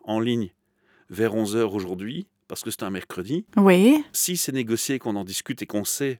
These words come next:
Speaker 1: parce qu'on a des graphiques où on a une image des, des flots, des
Speaker 2: Des
Speaker 1: appels
Speaker 2: chiffres
Speaker 1: qui rentrent par jour et des
Speaker 2: parleront.
Speaker 1: chiffres, on peut organiser ça. Donc on pourrait dire, « Ok, c'est pas une fonction qui au départ s'y prête à cette flexibilité. » Quoique. Donc moi, j'y vois une opportunité, en fait.
Speaker 2: Oui,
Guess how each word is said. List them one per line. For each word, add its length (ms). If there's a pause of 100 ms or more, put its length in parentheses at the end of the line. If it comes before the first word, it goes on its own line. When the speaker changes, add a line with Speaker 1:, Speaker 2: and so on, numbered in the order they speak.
(120)
Speaker 1:
parce 180
qu'on 200
a 220
des 160
graphiques 480
où 60
on 220
a 220
une 140
image 360
des, 180
des 140
flots, 280
des 120
Speaker 2:
Des 60
Speaker 1:
appels 40 (160)
Speaker 2:
chiffres 120
Speaker 1:
qui 60
rentrent 220
par 140
jour 0
et 160
des 60
Speaker 2:
parleront. 200
Speaker 1:
chiffres, 340 (520)
on 100
peut 160
organiser 480
ça. 180 (140)
Donc 140
on 40
pourrait 240
dire, « 280 (400)
Ok, 160 (100)
c'est 140
pas 100
une 60
fonction 360
qui 120
au 20
départ 320
s'y 140
prête 260
à 40
cette 180
flexibilité. » 640 (380)
Quoique. 420
Donc 120
moi, 100
j'y 100
vois 140
une 60
opportunité, 560
en 80
fait. 320 (180)
Speaker 2:
Oui, 160